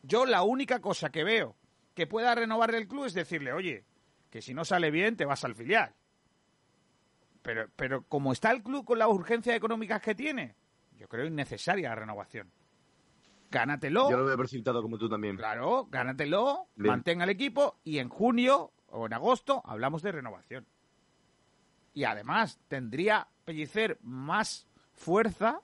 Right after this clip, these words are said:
Speaker 1: para renovar mejor. Yo, a ver, que yo creo que también Pellicer está,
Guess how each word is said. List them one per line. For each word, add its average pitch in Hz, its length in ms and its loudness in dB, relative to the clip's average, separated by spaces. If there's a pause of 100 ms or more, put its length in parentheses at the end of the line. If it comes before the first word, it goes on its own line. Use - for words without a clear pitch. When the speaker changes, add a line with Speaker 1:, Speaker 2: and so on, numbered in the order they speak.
(500)
Speaker 1:
para 120 240 2
renovar 107 400 -2
mejor. - 360 -2 (3250)
Yo, 131 280 2
a 120 140 4
ver, 165 260 2
que 107 140 -18
yo 113 120 -10
creo 139 160 -8
que 156 80 -8
también 147 240 -8
Pellicer 151 520 -4 (320)
está, 131 520 2